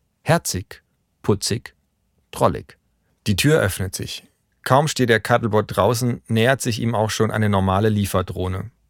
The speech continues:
Er streckt eines seiner süßen Ärmchen in die Höhe und ergreift mit seinem possierlichen Pfötchen das Landegestell der Drohne, die daraufhin wieder in die Höhe steigt und ihn davonträgt. "Mit nur einer Pfote", sagt Peter,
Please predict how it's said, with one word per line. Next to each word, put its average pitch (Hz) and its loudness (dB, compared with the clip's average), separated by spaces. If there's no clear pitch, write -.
Er 110 2
streckt - 0
eines 131 2
seiner 117 4
süßen 127 -2
Ärmchen 135 0
in 127 0
die 110 2
Höhe 120 2
und 117 -2
ergreift 110 -2
mit 110 0
seinem 104 0
possierlichen 127 0
Pfötchen 110 -2
das - -4
Landegestell 110 2
der 107 2
Drohne, 113 0
die 143 0
daraufhin 147 2
wieder 120 4
in 110 0
die 101 0
Höhe 113 2
steigt 107 0
und 113 -4
ihn 107 2
davonträgt. 92 -4
"Mit 117 0
nur 110 6
einer 123 4
Pfote", 139 -2
sagt 107 -2
Peter, 98 0